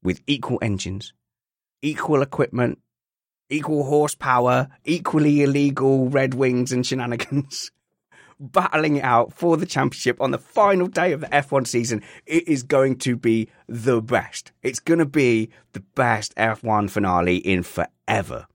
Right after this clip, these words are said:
That's my prediction. It took me twenty minutes to get that out, thanks to Matt and his, "Oh,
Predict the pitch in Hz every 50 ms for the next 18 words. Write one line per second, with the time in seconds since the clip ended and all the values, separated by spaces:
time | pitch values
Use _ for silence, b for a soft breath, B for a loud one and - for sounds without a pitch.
0 | _ _ _ _ _ _ _ - 135 143 - 143 131 120 110 - - 87 78 -
1 | - - - 64 65 - b b b b - - 175 151 127 - _ _ - -
2 | - 151 127 127 120 120 113 101 87 - - - 107 85 85 82 71 101 90 -
3 | - - 67 - - 80 85 85 87 90 80 82 - - 80 80 80 76 - B
4 | B B B B B - - 180 120 73 71 76 80 107 160 196 147 110 98 78
5 | 67 73